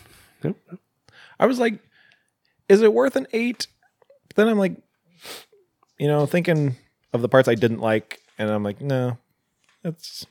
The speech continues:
Speaker 2: it's, eight's too high, I think."
Speaker 1: Yeah.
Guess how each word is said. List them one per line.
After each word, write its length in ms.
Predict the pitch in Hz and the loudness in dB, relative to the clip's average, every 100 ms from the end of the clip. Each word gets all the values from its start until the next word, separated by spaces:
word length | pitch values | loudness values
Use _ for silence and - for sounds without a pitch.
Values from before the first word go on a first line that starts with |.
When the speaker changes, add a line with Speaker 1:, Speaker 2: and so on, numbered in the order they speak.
| _ _ | _ _
Speaker 2:
it's, 400 | 175 170 - - - - _ _ _ _ - | -10 -8 -10 -12 -12 -20 _ _ _ _ 0
eight's 220 | 196 - | 2 2
too 180 | - 101 | 2 2
high, 320 | 85 85 - _ _ - | 0 -6 -10 _ _ -4
I 80 | 98 | 0
think." 280 | 95 92 - - - - | 0 -4 -16 -20 -18 -14
Speaker 1:
Yeah. 200 | 95 | -12